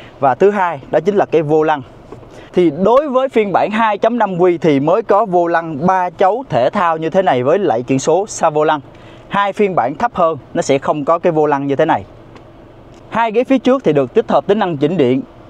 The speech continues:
Ghế phụ sẽ được tích hợp tính năng chỉnh điện là nhớ tám hướng. Ghế tài xế sẽ là nhớ mười hướng, thêm hai hướng đó chính là cái tựa lưng. Và ghế tài xế cũng có chức năng nhớ ghế hai vị trí luôn. Một cái option mà các bạn sẽ bắt gặp nhiều hơn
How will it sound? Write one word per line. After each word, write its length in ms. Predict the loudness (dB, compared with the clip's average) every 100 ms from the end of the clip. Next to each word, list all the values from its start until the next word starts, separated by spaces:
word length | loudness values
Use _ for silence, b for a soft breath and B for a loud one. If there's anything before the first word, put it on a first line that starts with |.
| -20 -8 0
Ghế 300 | 2 2 0
phụ 300 | 0 0 0
sẽ 140 | 0
được 160 | 0 0
tích 160 | -2 -2
hợp 180 | 0
tính 120 | 0 0
năng 140 | 0
chỉnh 180 | 0 0
điện 160 | 2
là 80 | 2
nhớ 260 | 2 2 2 0
tám 260 | -2 0
hướng. 280 | 0 0 0 B B B B
Ghế 280 | 2 2 2 -2 -12 -8 -2
tài 160 | -2
xế 220 | 2 2
sẽ 140 | 4 2
là 160 | 2
nhớ 240 | 2 2 2
mười 320 | 0 0 0
hướng, 280 | 0 0 -2 -10 0
thêm 280 | 0 0
hai 200 | 0 0
hướng 200 | 0 0
đó 80 | 0
chính 100 | 0
là 120 | 0 0
cái 140 | -2
tựa 160 | 0 2
lưng. 180 | 2 -2 -10 -20 B B B
Và 200 | -2 -2
ghế 340 | 0 2 2 0
tài 160 | -4 -2
xế 240 | 2 0
cũng 240 | 2 -2 0
có 120 | -2
chức 160 | 0 -2
năng 220 | -2 2
nhớ 140 | 2
ghế 180 | 2 0
hai 180 | 0 -2
vị 140 | -2
trí 160 | 0 2
luôn. 200 | 2 0 B B B
Một 100 | -2
cái 100 | 0 0
option 300 | 0 -2 0
mà 100 | -2
các 120 | 0
bạn 200 | -2 -2
sẽ 560 | -4 0 2 2 0 -2 -4
bắt 140 | -4 -4
gặp 180 | -2 -2 -4 -20 -20 -16 -2
nhiều 300 | 2 2 2
hơn 280 | 2 0